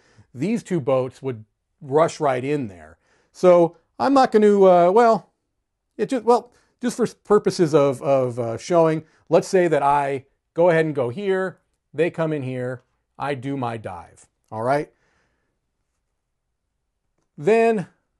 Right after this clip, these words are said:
this would be, I would, I would take my gold or whatever I got, they would take whatever they got. These boats are gonna be back here. We flip over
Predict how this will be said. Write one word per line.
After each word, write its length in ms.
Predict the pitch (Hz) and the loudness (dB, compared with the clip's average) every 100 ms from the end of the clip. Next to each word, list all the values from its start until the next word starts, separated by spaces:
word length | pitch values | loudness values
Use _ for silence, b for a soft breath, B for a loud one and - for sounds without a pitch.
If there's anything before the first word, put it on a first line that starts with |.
| _ _ _ _ | _ _ _ _
this 220 | 131 139 143 | -14 -12 -12
would 120 | 123 | -10
be, 220 | 127 127 | -8 -10
I 100 | 120 | -10
would, 200 | 120 120 | -12 -10
I 100 | 151 | -8
would 140 | 170 165 | -6 -4
take 220 | 175 170 | -6 -4
my 220 | 156 160 | -4 -4
gold 380 | 147 156 151 143 | -2 0 -2 -4
or 200 | 113 104 _ | -6 -8 _
whatever 460 | 143 127 139 147 143 | -16 -6 -4 0 0
I 120 | 143 | 0
got, 240 | 139 135 | -2 -4
they 120 | 127 143 | -4 -4
would 140 | 131 | -4
take 180 | 143 131 | -6 -6
whatever 260 | 127 120 | -6 -4
they 140 | 147 196 | -4 -2
got. 360 | 180 175 175 _ _ _ _ _ _ _ _ _ 113 | 0 0 -4 _ _ _ _ _ _ _ _ _ -16
These 140 | 107 | -8
boats 260 | 139 143 139 | -4 -4 -4
are 40 | |
gonna 120 | 131 | -10
be 80 | 127 | -8
back 280 | 117 113 - | -6 -8 -8
here. 240 | 120 85 _ _ _ _ _ _ _ _ _ _ _ _ _ _ _ _ _ _ _ _ _ _ _ | -14 -14 _ _ _ _ _ _ _ _ _ _ _ _ _ _ _ _ _ _ _ _ _ _ _
We 60 | 107 | -12
flip 260 | 147 147 | -6 -2
over 520 | 190 208 196 196 190 | 0 0 0 -4 -6